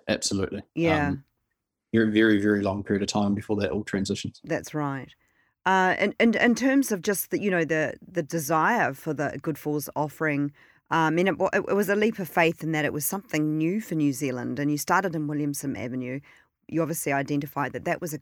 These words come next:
Speaker 2: great place to begin. Did you think it was going to work? Like, did you have a gut feeling there? Speaking about the gut, uh, did you have a sort of a sense of intuition that this was gonna be a ripper?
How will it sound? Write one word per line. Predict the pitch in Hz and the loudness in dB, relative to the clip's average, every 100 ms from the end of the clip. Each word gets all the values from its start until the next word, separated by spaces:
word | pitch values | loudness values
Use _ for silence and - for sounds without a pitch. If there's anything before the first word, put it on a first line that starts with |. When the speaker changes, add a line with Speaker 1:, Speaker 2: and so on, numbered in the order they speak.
| - | -2
Speaker 2:
great | 165 170 - | 0 0 -2
place | 160 143 - | -4 -4 -6
to | 139 | -12
begin. | 147 - 156 131 135 - - - _ | -10 -4 -2 -2 -6 -12 -20 -20 _
Did | 247 233 | -2 2
you | 285 | 0
think | - 359 - | 2 -2 -2
it | 330 | -6
was | 226 | -6
going | - - 165 185 196 | -4 0 2 2 0
to | 156 | -4
work? | 143 143 135 427 - | -4 -2 -2 -4 -2
Like, | 185 147 - - | 0 0 -4 -8
did | 190 | -6
you | 196 | -4
have | 185 190 202 | -2 -2 -2
a | 175 _ - | -4 _ 4
gut | 247 - | 4 4
feeling | - - 202 220 240 226 | -2 0 4 4 4 4
there? | 247 269 | 4 2
Speaking | - 214 190 151 | -4 -6 -4 -2
about | 175 - | 0 -2
the | - | -6
gut, | - 185 - - - - - - | 0 0 0 -10 -16 -18 -10 0
uh, | 170 165 156 | 2 4 0
did | 175 180 | -4 -4
you | 196 | -2
have | 202 | 0
a | 180 | 0
sort | 170 175 | -2 -4
of | |
a | 156 | -4
sense | - 190 139 | -4 -4 -4
of | 156 | -6
intuition | 170 160 156 156 160 | -6 -4 -4 -2 -4
that | 135 | -4
this | 165 151 | -6 -8
was | 147 | -6
gonna | 160 | -4
be | 151 156 | -2 -2
a | 123 | 0
ripper? | 135 175 285 | 0 2 0